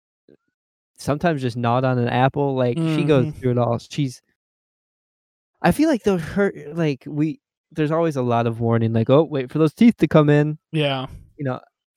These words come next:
Speaker 1: I think Cora, she was upset and pissy a couple times, but I don't think she d-, she had it too bad. Um, sh-, she also got, like, four of them at one time because she didn't get her first tooth till she was, like, a year.
Speaker 2: Damn.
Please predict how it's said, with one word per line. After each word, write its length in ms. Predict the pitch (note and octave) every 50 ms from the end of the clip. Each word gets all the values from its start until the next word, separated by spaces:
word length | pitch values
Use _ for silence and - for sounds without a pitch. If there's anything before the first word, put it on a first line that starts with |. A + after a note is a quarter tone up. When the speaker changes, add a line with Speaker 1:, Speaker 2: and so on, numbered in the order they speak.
| _ -
Speaker 1:
I 40 |
think 280 | D3 - F#3 E3 - _ _ _
Cora, 640 | - - - G#3 G#3 G#3 G3 F#3+ F3+ E3+ D3+ C#3 - - _ _ _ _ _ -
she 180 | - - F3
was 260 | D#3 C#3 D3 C#3+ B2+
upset 440 | B2+ A#2 - - - A#2+ A2+ - - _ _
and 220 | - A#2+ A2+ A2+ -
pissy 360 | - C3+ B2+ - - A#2 A2+
a 40 | A2
couple 280 | - B2 A#2 - A2
times, 320 | - - A2 G#2+ G#2+ A2 -
but 60 | C#3+
I 40 | D#3+
don't 100 | G3 G#3+
think 120 | A3+ G3
she 180 | - G3 F3 D#3
d-, 220 | C#3+ E3+ - - _ _ _ _ -
she 220 | D#3 - E3+ D#3
had 200 | C#3+ D#3+ D3+ D3
it 160 | D3+ C#3+ - _
too 260 | - - D3+ C#3+ B2+
bad. 480 | A2+ A2+ A#2 G#2+ - - - - F3+ - _ _ _ _ _ _ _ _ _ -
Um, 420 | C#3 A#2+ A2+ A2+ A2+ A2+ A2+ - -
sh-, 120 | - - _ _ _ _
she 160 | - - D#3
also 260 | D#3 E3 F3 - D#3 B2+
got, 220 | B2 A#2 A#2 -
like, 200 | C3 A#2+ - -
four 400 | - - - - B2+ B2 B2 A#2+
of 180 | A2+ A2 G#2+ G#2+
them 280 | A2+ A2+ A2 A2+ A2
at 160 | A#2 A#2 -
one 180 | - A#2 A2+ A2+
time 280 | - C3 A#2 A2 A2 -
because 260 | A2 A2 - A#2+ -
she 140 | - C3 B2
didn't 200 | B2 B2+ B2 A#2
get 220 | B2 B2+ B2 - - _
her 160 | B2 B2 B2
first 280 | - - B2+ A#2 - -
tooth 260 | - B2+ A#2+ - -
till 120 | - A#2
she 140 | A2 - B2
was, 160 | A#2+ A#2 A2
like, 160 | A2+ G#2+ G#2+ -
a 100 | - B2 A#2
year. 460 | A2+ A2+ A2+ A2+ G#2+ - - G#2+ - _ _ _
Speaker 2:
Damn. 240 | D3 D#3 F3 F3 -